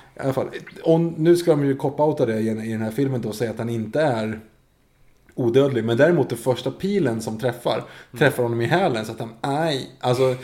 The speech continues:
Speaker 1: det är ju inte så att den är giftig eller något sånt som de har då i, eh, riktiga Iliaden. För då är en giftpil han sätter i hälen.
Speaker 2: Mm.
Speaker 1: Ehm, så att det är ju dumt. Jag fattar aldrig varför inte Achilles går omkring naken med en jättehård stövel på sig.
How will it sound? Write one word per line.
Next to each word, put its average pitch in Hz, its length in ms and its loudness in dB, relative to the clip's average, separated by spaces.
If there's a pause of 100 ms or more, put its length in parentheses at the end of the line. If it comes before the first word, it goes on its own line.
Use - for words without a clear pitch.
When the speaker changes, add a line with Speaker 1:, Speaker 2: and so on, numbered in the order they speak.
(200)
Speaker 1:
det 131 140 0
är - 20 8
ju 135 60 8
inte 131 120 -2
så 175 140 2
att 160 60 -2
den 127 120 0
är 123 40 -2
giftig 131 480 2
eller 151 140 2
något 127 140 -2
sånt 107 240 -8
som 113 220 -4
de 113 140 -4
har 110 260 -4
då 107 380 -6
i, 107 400 -8
eh, 107 420 -12
riktiga 113 300 -6
Iliaden. 117 460 2
För 113 80 -14
då 127 60 -2
är 120 40 -2
en 113 100 -6
giftpil 117 600 -4
han 104 100 -2
sätter 110 280 -10
i 98 40 -10
hälen. - 260 -10 (280)
Speaker 2:
Mm. 113 220 -12 (300)
Speaker 1:
Ehm, 104 760 -8
så - 120 -12
att - 100 -16
det 110 80 -10
är 101 40 -2
ju 95 100 -4
dumt. - 160 -10 (280)
Jag 139 240 4
fattar 214 200 2
aldrig 127 260 2
varför 120 220 -2
inte 113 220 -4
Achilles 120 380 -2
går 131 80 -4
omkring 113 280 -4
naken 131 540 -2 (480)
med 120 580 -2
en 110 420 -6
jättehård 120 680 -2
stövel 135 340 0
på 110 160 -10
sig. - 160 -14